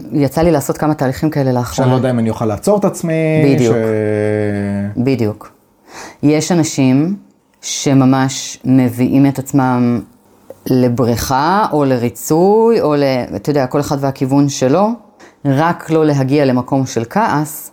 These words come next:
Speaker 1: כי הם מפחדים מהמפלצת שתצא מהם.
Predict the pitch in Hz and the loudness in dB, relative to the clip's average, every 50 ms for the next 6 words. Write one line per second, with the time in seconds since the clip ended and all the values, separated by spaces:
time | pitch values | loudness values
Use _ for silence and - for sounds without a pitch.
0 | _ _ _ _ _ _ _ _ - - _ _ _ _ _ _ _ _ - - | _ _ _ _ _ _ _ _ -20 -20 _ _ _ _ _ _ _ _ -6 -2
1 | - 175 165 165 165 160 156 156 151 147 143 135 135 131 123 - - - 127 127 | 2 2 4 4 4 4 4 4 4 4 4 4 4 2 0 -2 -4 -2 0 2
2 | 123 123 120 82 107 127 127 127 - - - 131 143 143 143 139 131 131 - - | 2 2 2 4 4 2 2 2 -2 -6 -4 0 2 4 6 6 4 2 0 0
3 | 127 131 131 127 127 123 123 117 - - 127 123 - 131 - - 123 117 - 117 | 0 2 2 4 4 2 0 0 0 -2 -2 -2 -2 -4 -4 -4 -4 -4 -4 -4
4 | - - 123 113 113 113 104 98 101 98 98 | -4 -2 0 0 2 2 2 2 2 0 0